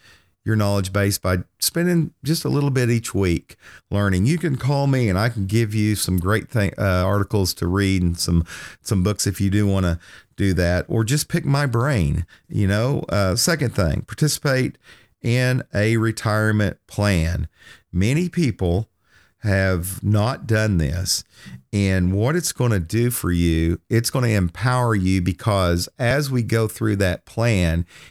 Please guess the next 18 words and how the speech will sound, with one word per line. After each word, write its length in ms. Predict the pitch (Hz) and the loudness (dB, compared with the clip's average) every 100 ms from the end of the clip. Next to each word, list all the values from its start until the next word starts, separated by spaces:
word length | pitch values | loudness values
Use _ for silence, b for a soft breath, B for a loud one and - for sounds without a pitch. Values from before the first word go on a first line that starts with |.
| B - | B -2
each 260 | 156 156 | -2 0
and 140 | 143 123 | 0 0
every 380 | 120 113 107 | 0 0 -2
investment 680 | 92 95 90 117 - 87 - | 0 0 2 0 0 -4 -4
vehicle, 640 | 98 127 127 - 85 90 B B B _ | 0 0 0 -2 -2 -2 B B B _
I'm 220 | 123 208 | -2 0
gonna 160 | 220 139 | 0 0
go 240 | 107 87 | 0 0
over 400 | 78 98 107 101 - | 0 0 0 -2 -2
in 300 | 104 92 85 | 0 2 0
very 540 | 85 95 135 131 120 | -2 -2 0 2 0
comprehensive 920 | 117 - 120 113 104 107 98 - 90 | -4 -2 -2 0 0 2 0 -2 0
detail. 560 | 87 85 - 78 87 - B B B | 0 0 0 0 -2 -4 B B B
You 260 | - 123 151 | -2 0 0
are 140 | 113 | 0
going 340 | 92 107 113 107 | -2 0 0 0
to 200 | - 92 | -4 -2
understand 1000 | 104 110 101 - - 101 87 85 85 | 0 2 0 -2 -2 0 2 2 0